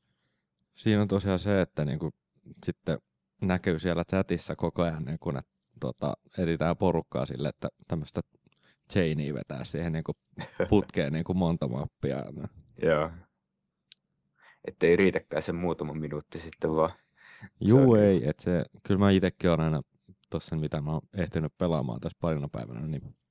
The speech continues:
Speaker 1: on just tullut pelattua semmoista niinku aina pari-kolme mappia kerrallaan.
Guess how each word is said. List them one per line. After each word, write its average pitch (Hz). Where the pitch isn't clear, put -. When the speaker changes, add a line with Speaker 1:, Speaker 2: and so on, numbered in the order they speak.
Speaker 1:
on 104
just 95
tullut 87
pelattua 78
semmoista 67
niinku 62
aina 82
pari-kolme 78
mappia 69
kerrallaan. -